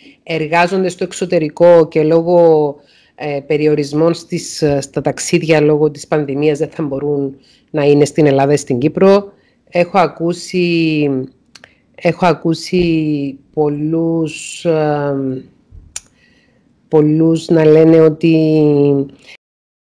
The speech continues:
είχα εισιτήριο για να πάω και δεν μπορώ να πάω και λοιπά και λοιπά. Άρα έχει κόσμο ο οποίος θα είναι μόνος,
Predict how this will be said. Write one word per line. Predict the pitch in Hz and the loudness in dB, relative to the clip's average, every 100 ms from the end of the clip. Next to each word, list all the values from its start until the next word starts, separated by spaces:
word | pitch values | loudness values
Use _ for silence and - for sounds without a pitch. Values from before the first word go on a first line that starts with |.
| _ 170 | _ 0
είχα | 156 175 | 2 2
εισιτήριο | 156 156 151 147 156 | 0 0 2 4 4
για | 147 | 4
να | 143 135 | 0 0
πάω | 160 180 180 170 | 2 2 2 0
και | 151 | -6
δεν | 143 143 139 | -8 -8 -8
μπορώ | 139 139 | -10 -10
να | 135 131 | -10 -4
πάω | 170 175 175 165 | 0 2 2 0
και | 143 | -6
λοιπά | 135 143 | -8 -8
και | 135 139 | -8 -10
λοιπά. | 151 190 | -2 0
Άρα | 196 | 2
έχει | 196 196 | 0 -2
κόσμο | - 233 220 | 0 2 2
ο | |
οποίος | 180 190 | 0 -2
θα | 190 175 | -2 0
είναι | 151 | 2
μόνος, | 143 151 156 165 214 330 403 - | 2 4 4 4 4 4 2 -6